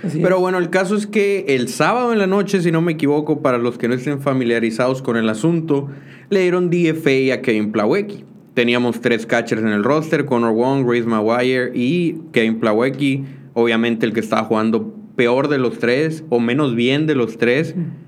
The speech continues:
Speaker 2: porque los demás están jugando bien, sería Kevin Plawecki. Le dieron D F A en la noche, fue una, una noticia nocturna.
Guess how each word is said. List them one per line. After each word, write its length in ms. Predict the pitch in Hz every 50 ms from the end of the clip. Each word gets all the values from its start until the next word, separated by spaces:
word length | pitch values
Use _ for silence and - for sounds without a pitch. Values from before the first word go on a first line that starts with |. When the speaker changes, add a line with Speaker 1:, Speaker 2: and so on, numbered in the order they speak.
| - -
Speaker 2:
porque 160 | - 110 104 110
los 100 | 107 104
demás 240 | 104 104 107 110
están 160 | 107 107 127 120
jugando 240 | 120 117 113 113 110
bien, 340 | 117 120 127 135 139 135 139
sería 300 | - 123 113 110 113 110
Kevin 280 | 123 113 117 113 110 110
Plawecki. 600 | 113 107 101 104 113 131 135 135 - 180 175 165 - - - - - - - - - -
Le 100 | 127 131
dieron 220 | 135 139 151 156
D 100 | 151 151
F 180 | 156 151 156 160
A 100 | 147 147
en 100 | 143 139
la 100 | 127 110
noche, 440 | 104 110 117 139 165 160 - 208 185
fue 100 | 160 147 139
una, 240 | 139 147 143 131
una 220 | 120 120 127 135 131
noticia 640 | 127 120 110 113 - 117 113 113 139 135 131 131 127
nocturna. 880 | 120 113 107 - - - - - 123 135 151 165 185 185 190 196 190